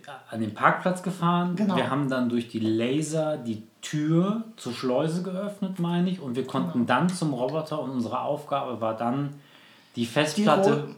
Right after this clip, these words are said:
Speaker 1: mit den Daten zu
Speaker 2: Genau.
Speaker 1: sichern. Und dann wäre das Spiel zu Ende.
Speaker 2: Und irgendwie war uns das aber nicht, äh,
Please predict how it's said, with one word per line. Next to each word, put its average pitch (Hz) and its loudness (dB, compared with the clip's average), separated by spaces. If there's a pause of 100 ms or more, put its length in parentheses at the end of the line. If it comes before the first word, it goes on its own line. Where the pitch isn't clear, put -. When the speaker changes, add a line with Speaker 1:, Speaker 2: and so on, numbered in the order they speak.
Speaker 1:
mit 131 0
den 131 4
Daten 120 6
zu - -6
Speaker 2:
Genau. 254 6
Speaker 1:
sichern. 117 0
Und 113 -4
dann 131 4
wäre 135 4
das 120 0
Spiel 120 0
zu - -12
Ende. 101 -6 (540)
Speaker 2:
Und 202 4
irgendwie 220 6
war 170 4
uns 190 -2
das 202 -2
aber 226 0
nicht, - -4
äh, - -6